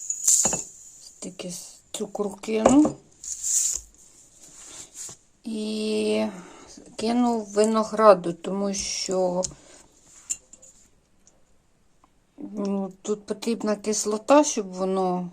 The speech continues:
грало. У мене саме зараз починає достигати синій виноград,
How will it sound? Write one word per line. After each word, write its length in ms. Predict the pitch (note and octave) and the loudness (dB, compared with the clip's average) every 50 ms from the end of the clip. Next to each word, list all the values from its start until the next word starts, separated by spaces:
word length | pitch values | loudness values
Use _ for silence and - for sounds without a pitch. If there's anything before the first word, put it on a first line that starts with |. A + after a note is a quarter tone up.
| - - | -14 -16
грало. 680 | - F3+ F3 F#3 F#3+ F3+ F3 E3 D#3+ D#3+ D#3+ D#3+ E3 - - _ _ _ _ _ _ _ _ _ _ _ _ _ - - | -8 -4 2 6 6 8 8 6 4 0 -4 -8 -10 -14 -20 _ _ _ _ _ _ _ _ _ _ _ _ _ -8 -4
У 40 | |
мене 260 | G#3+ A3 F#3 F3 E3+ E3 | -2 0 2 2 2 0
саме 340 | - - F3 E3+ E3+ E3 | 2 0 2 2 2 0
зараз 320 | E3 E3 E3+ E3 D#3+ D#3+ - | 0 0 0 0 -2 -4 -6
починає 460 | - D#3+ - - - E3+ E3 E3 D#3+ | -8 -8 -8 -6 -4 -2 -2 -2 -2
достигати 600 | D#3 E3+ F3 - - - F3 E3+ E3 E3 - E3+ | -4 -6 -10 -10 -10 -8 -4 -4 -4 -4 -4 -6
синій 400 | E3+ - - - E3+ E3 D#3+ D#3+ | -8 -6 -6 -4 -2 -2 -2 -2
виноград, 600 | D#3+ E3 E3+ F3 F#3+ F#3+ A3 B3 C4+ C#4+ - - | -2 -4 -6 -6 -6 0 4 4 4 4 2 -4